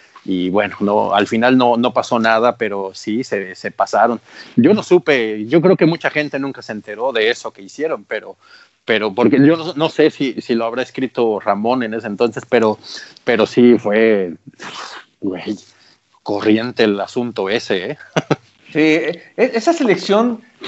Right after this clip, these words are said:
Speaker 2: tenía sus detalles a nivel de dirección, ¿eh? O sea, yo me acuerdo que yo también cubrí la gira por... por California y, y en un momento en un hotel, eh,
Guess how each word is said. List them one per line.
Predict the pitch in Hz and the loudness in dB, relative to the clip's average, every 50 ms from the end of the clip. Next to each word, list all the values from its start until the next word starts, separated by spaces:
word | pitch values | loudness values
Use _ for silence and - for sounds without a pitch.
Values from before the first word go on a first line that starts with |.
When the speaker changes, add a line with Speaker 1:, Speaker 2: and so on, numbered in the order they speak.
| - - | -6 0
Speaker 2:
tenía | - 170 160 170 190 202 | 2 4 4 4 2 2
sus | - - 247 214 180 | 0 0 -2 0 0
detalles | 180 160 - - 165 190 196 180 - | 0 -2 2 2 2 2 2 0 -2
a | 202 | -2
nivel | 160 151 143 135 151 160 180 196 | 0 0 0 0 0 0 0 0
de | 220 214 208 185 160 139 120 113 | 0 0 0 0 0 -2 -2 -2
dirección, | 117 131 127 123 - - 180 165 151 127 | -2 -2 -2 -2 -2 2 4 4 4 4
¿eh? | 120 143 208 226 - - | 2 0 0 -2 -6 -12
O | - | -10
sea, | - - 143 131 | -2 2 2 4
yo | 131 147 165 | 4 4 4
me | 185 196 | 2 2
acuerdo | 185 - 190 175 165 185 170 - | 0 0 0 2 2 2 2 2
que | 156 120 104 - - - - - - - - - - - - - - - - - - - - - - - - | 2 2 2 0 -4 -8 -8 -6 -6 -6 -6 -10 -14 -20 -20 -20 -20 -20 -20 -20 -20 -20 -18 -16 -16 -14 -8
yo | - 143 170 185 185 | 0 2 2 2 4
también | 180 180 180 185 185 | 4 2 2 2 2
cubrí | 180 190 175 160 170 175 | 2 2 4 6 6 6
la | 175 175 165 | 6 6 4
gira | - 190 180 165 165 160 175 - - - _ _ - - - - | 4 4 4 6 6 6 4 2 -2 -8 _ _ -20 -14 -6 -4
por... | 127 123 120 120 120 117 113 110 110 110 107 107 107 110 110 107 - _ _ _ _ _ | -2 -2 0 0 0 0 -2 -2 -4 -4 -8 -10 -12 -14 -16 -20 -20 _ _ _ _ _
por | _ 110 107 107 107 104 104 104 98 101 101 98 | _ -8 -8 -6 -6 -8 -8 -8 -10 -10 -10 -4
California | - 120 120 120 - - 156 156 143 143 135 135 147 170 - - - - - - - - - - - - - - | -2 0 0 0 0 2 2 2 4 4 4 2 2 0 -4 -12 -18 -20 -20 -20 -20 -18 -18 -18 -18 -20 -16 -4
y, | - 135 135 131 127 127 123 120 120 120 117 117 113 110 - - - _ _ _ _ _ _ _ _ _ _ _ _ | 2 4 6 8 8 8 6 6 4 4 2 2 0 0 -4 -6 -10 _ _ _ _ _ _ _ _ _ _ _ _
y | 165 143 151 | 0 2 4
en | 151 160 | 6 6
un | 180 190 | 4 4
momento | 190 185 180 180 180 180 180 185 196 190 185 185 185 175 | 4 4 4 4 4 4 4 4 4 6 6 6 6 6
en | 147 147 160 | 4 4 4
un | 165 170 | 4 4
hotel, | 165 160 165 - 160 160 170 214 214 - - - - - - - - - - - | 4 2 2 2 4 4 4 2 0 -4 -10 -12 -8 -4 -2 -2 -2 -2 -4 -2
eh, | - 127 123 123 120 120 117 117 113 107 101 - | 0 2 2 4 4 4 2 2 0 -2 -4 -6